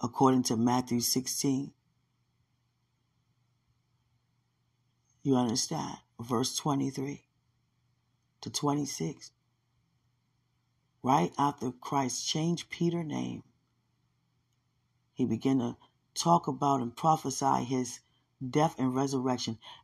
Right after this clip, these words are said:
And Peter took him by the hand and said, "This will never happen. This is an offense. This will never happen to you. You will never be betrayed. You will never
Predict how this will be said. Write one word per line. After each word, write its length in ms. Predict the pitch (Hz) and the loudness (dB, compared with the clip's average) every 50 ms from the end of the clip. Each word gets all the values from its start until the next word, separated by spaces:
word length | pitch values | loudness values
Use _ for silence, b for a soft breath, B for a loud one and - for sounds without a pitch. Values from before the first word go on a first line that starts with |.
| B - | B -8
And 160 | 120 - - | -8 -6 -4
Peter 300 | - 180 180 175 160 135 | 0 2 2 2 2 0
took 320 | - - - 185 175 - | -2 -2 -2 -2 0 0
him 140 | 185 175 143 | 0 0 2
by 180 | 160 156 147 143 | 4 4 4 2
the 120 | 131 117 | 2 -4
hand 400 | 110 123 139 151 147 131 127 123 B B B B B B - | -4 -2 -2 0 0 0 -2 -2 B B B B B B -4
and 120 | 120 123 | -4 -4
said, 680 | 113 - - - - 156 151 143 131 123 117 117 - - _ _ _ _ _ - | -2 -2 -4 -2 -2 0 0 0 0 -2 -4 -6 -8 -14 _ _ _ _ _ -18
"This 340 | - 139 135 143 135 - - | -8 -2 0 0 0 0 0
will 140 | 127 120 117 | -2 0 0
never 500 | 123 127 135 143 139 143 135 131 131 135 | 2 2 2 4 2 2 2 2 0 0
happen. 460 | 135 127 113 110 - 107 120 123 - _ _ _ _ _ _ _ _ _ _ _ _ _ _ - | 2 0 0 -2 -4 -8 -8 -8 -10 _ _ _ _ _ _ _ _ _ _ _ _ _ _ 2
This 260 | 139 143 139 - - | 2 4 4 4 0
is 180 | 131 123 120 120 | -2 -2 0 0
an 140 | 120 117 | 0 0
offense. 840 | 113 113 - - - - 147 139 - - - - - - - - - - _ _ _ _ _ _ _ _ _ _ _ _ _ _ _ _ _ _ _ _ _ _ _ _ _ _ _ _ _ _ | 0 -2 -6 -10 -4 0 2 2 2 0 -2 -6 -4 -4 -2 -4 -6 -10 _ _ _ _ _ _ _ _ _ _ _ _ _ _ _ _ _ _ _ _ _ _ _ _ _ _ _ _ _ _
This 200 | - 143 - - | -4 -4 -2 0
will 100 | 135 127 | 0 2
never 380 | 123 131 139 135 135 131 135 131 | 2 4 4 4 4 2 2 2
happen 340 | 127 131 120 120 - - 113 | 4 6 4 4 4 0 -2
to 80 | 110 | -2
you. 260 | 113 113 113 110 113 110 b b b b | -2 -2 -2 -4 -4 -6 b b b b
You 120 | - 143 143 | -2 2 4
will 120 | 135 131 | 4 4
never 400 | 139 139 143 147 143 143 143 135 | 4 4 4 4 4 4 2 2
be 200 | 117 117 127 127 | 0 2 2 2
betrayed. 600 | 113 117 110 - - - 123 120 117 120 113 - _ B B B B B B | 2 2 -2 -2 -2 0 0 0 0 0 -2 -4 _ B B B B B B
You 140 | - 139 135 | 0 2 4
will 100 | 131 123 | 4 4
never 600 | 135 139 143 147 143 143 143 139 139 131 127 - | 4 4 4 4 4 4 4 4 2 0 0 -2